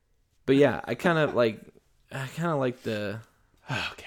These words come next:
Speaker 2: I'm back.
Speaker 1: just, like, simplicity of the game that allows the strategy to really take the spotlight. Yeah, that's
Speaker 2: Yeah.
Speaker 1: what I really like. What about you? Since I took all the good ones, what can you come
Speaker 2: <laughs> Yeah.
Speaker 1: up with?
Speaker 2: The way the dice work as
Speaker 1: Mm.
Speaker 2: part of the game, I think, is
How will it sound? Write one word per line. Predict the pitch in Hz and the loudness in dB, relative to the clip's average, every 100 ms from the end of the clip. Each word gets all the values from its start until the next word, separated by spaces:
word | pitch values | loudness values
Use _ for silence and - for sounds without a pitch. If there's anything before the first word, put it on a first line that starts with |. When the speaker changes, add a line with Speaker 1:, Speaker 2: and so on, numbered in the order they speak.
| 120 | -18
Speaker 2:
I'm | |
back. | 110 - - - | -16 -16 -18 -10
Speaker 1:
just, | 135 120 | -6 -4
like, | 107 101 | -4 -6
simplicity | - 135 120 - 180 175 160 139 | -2 0 0 0 0 2 2 2
of | 127 | 0
the | 123 | -2
game | 123 120 120 113 - | -2 0 0 -2 -2
that | 127 | 0
allows | 120 120 131 123 120 | 2 4 4 4 2
the | 117 | -4
strategy | - 120 117 113 117 | 0 2 2 0 -2
to | 113 | -2
really | 120 170 151 | 0 2 4
take | 147 131 113 | 2 -2 -2
the | |
spotlight. | - - - 71 80 - - _ _ _ _ - - _ _ _ _ - | -6 -4 -2 -2 -4 -6 -14 _ _ _ _ -20 -20 _ _ _ _ -4
Yeah, | 110 107 - - | -4 -4 -10 -2
that's | 160 | 0
Speaker 2:
Yeah. | 180 175 | 2 2
Speaker 1:
what | |
I | 95 | 0
really | 92 92 | -2 -4
like. | - - | -8 4
What | 220 | 4
about | 240 233 | 6 2
you? | 277 131 - - - | 2 -4 -8 -20 -4
Since | 170 156 | 2 4
I | |
took | 160 170 | 2 2
all | 165 | 2
the | 147 | 2
good | 147 160 | 0 0
ones, | 123 123 | -2 -2
what | 147 135 | -2 -2
can | 139 | -2
you | 143 165 | -6 2
come | 185 | 6
Speaker 2:
<laughs> | 120 | 6
Yeah. | 123 | 4
Speaker 1:
up | |
with? | 113 - - - - - 131 | 2 -8 -20 -18 -20 -20 -6
Speaker 2:
The | 123 | -2
way | 123 139 | 2 2
the | 110 | 2
dice | 90 95 107 - | 0 2 2 -2
work | 92 87 - - - - _ _ _ _ _ _ | -4 -6 -8 -16 -18 -20 _ _ _ _ _ _
as | 175 165 | 0 2
Speaker 1:
Mm. | |
Speaker 2:
part | 113 | 2
of | 95 | 2
the | 87 | -2
game, | 85 82 | -4 -4
I | 85 | -4
think, | 90 | -4
is | 80 - | -2 -2